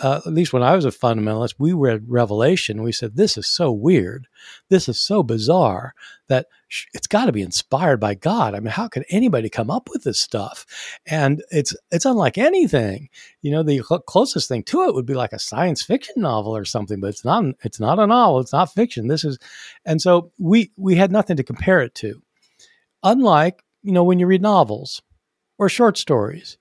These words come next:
or, you know, if you've re-, if you've read thirty science fiction novels, you kinda know how science fiction novels work. And if you read thirty limerick poems, you know how limerick poems work. And so when you, you then get a new limerick poem, you know how it's gonna work,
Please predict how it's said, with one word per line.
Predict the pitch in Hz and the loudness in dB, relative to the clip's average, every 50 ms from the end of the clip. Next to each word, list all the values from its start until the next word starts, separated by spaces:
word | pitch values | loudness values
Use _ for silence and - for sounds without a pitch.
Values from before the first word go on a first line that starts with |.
| _ _ _ _ _ _ _ - | _ _ _ _ _ _ _ -2
or, | 220 165 160 165 185 190 - - | 2 4 4 4 2 -2 -6 -4
you | 196 170 | -2 -2
know, | 170 185 | -2 0
if | 196 196 170 - | 0 -2 0 0
you've | 226 190 185 | -2 0 0
re-, | 233 226 - | -2 -2 0
if | 214 196 - 208 | 0 0 2 2
you've | 190 180 | 2 4
read | 240 277 240 170 | 4 4 4 4
thirty | - - 202 208 190 160 127 | 2 4 4 6 4 4 0
science | - - 147 131 131 107 - | 0 2 2 2 2 0 -2
fiction | - 127 - - 113 117 | -4 -4 -4 -4 -2 0
novels, | 120 117 110 98 110 143 143 180 | 2 2 2 2 0 0 0 0
you | 185 | 0
kinda | - 202 208 190 165 | 2 2 2 2 4
know | 147 139 127 | 4 4 4
how | 117 127 | 4 2
science | 120 - 139 123 117 101 | 2 2 0 0 0 -2
fiction | - 123 110 - - 117 | -4 -6 -6 -4 -4 -2
novels | 117 120 110 98 104 110 101 101 202 | 0 0 0 -2 -2 -6 -6 -2 0
work. | 247 269 196 107 - - - _ - - _ _ _ _ _ _ _ _ _ _ _ _ _ | 4 4 4 4 2 -2 -10 _ -20 -20 _ _ _ _ _ _ _ _ _ _ _ _ _
And | 160 151 | -4 -4
if | 151 - | -2 -2
you | 160 | 0
read | 160 170 175 143 - | 2 2 2 2 4
thirty | 190 185 175 165 151 | 4 4 6 4 2
limerick | 147 143 151 151 143 156 151 156 156 - _ | 0 0 0 2 2 4 4 2 0 -2 _
poems, | - 131 113 - 156 185 185 | 0 2 2 2 0 -2 -2
you | 185 | 0
know | 170 | 2
how | 139 151 | 2 2
limerick | 156 135 120 123 135 147 - - | 2 2 2 2 0 -2 -2 0
poems | - 120 117 120 123 127 | 0 0 0 0 -2 -4
work. | 147 196 269 226 135 110 - - - | -2 2 2 4 2 2 0 -2 -4
And | 160 143 - | -4 0 0
so | 190 185 | 2 2
when | 190 190 185 | 2 2 2
you, | 175 165 185 | 0 0 -2
you | 180 185 180 180 180 165 160 180 - | -4 -4 -2 -2 -2 -4 -6 -4 -2
then | - 208 247 262 | 0 0 2 2
get | 233 202 170 | 0 0 0
a | 151 | 0
new | 151 185 262 320 330 | 0 0 0 0 0
limerick | 262 190 160 139 127 - | 0 0 -2 -4 -6 -4
poem, | - 139 139 147 180 247 | -2 0 0 2 2 2
you | 285 | 2
know | 247 247 165 | 2 2 2
how | 190 214 | 0 -2
it's | 202 - | -2 -2
gonna | - 147 147 170 | -2 -4 -2 -2
work, | 190 233 269 247 139 110 104 - - _ - | 0 2 2 4 4 2 0 -4 -8 _ -20